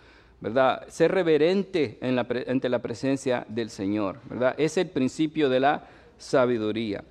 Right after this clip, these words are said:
Y el libro termina con una descripción de la mujer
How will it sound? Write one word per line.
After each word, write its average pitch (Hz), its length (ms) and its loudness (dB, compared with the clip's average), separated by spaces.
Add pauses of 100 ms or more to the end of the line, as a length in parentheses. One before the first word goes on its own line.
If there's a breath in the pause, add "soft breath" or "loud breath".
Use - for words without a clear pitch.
(340 loud breath)
Y 226 140 8
el 220 100 8
libro 277 300 4
termina 202 640 4
con 160 260 2
una 214 180 4
descripción 175 1040 2
de 165 100 6
la 156 120 4
mujer 208 800 2